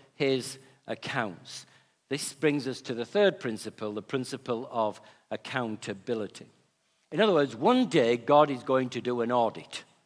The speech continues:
Yes? This isn't an inland revenue audit, okay, where you have to <laughs> present your, your accounts to them. I wanna say to you, this is an, an audit that God is gonna do, and he has all the facts and the figures already.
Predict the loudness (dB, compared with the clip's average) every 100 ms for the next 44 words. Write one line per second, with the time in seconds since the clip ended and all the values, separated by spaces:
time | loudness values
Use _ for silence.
0 | _ 2 2 0 -14 -6 -2 -2 0 0
1 | 0 0 0 0 4 6 6 2 2 0
2 | 2 -2 -2 -4 -2 -2 0 -2 -4 -8
3 | -10 -20 _ -6 0 6 6 6 2 4
4 | 4 4 2 -4 -4 -2 -2 -2 -4 2
5 | 4 4 -2 -12 -14 -2 6 8 8 6
6 | 8 8 6 -4 -2 0 4 6 6 4
7 | 8 6 6 2 2 0 0 -2 -2 -4
8 | 0 -2 -2 -14 -8 2 8 8 8 4
9 | 2 -2 4 6 6 2 0 0 0 0
10 | 0 -2 -8 -12 2 2 4 0 -2 0
11 | 0 0 -10 -16 0 6 8 10 8 8
12 | 6 0 -14 -8 -8 0 2 2 -4 -6
13 | -4 -4 -4 -4 -4 -4 -2 -2 -2 -4
14 | -4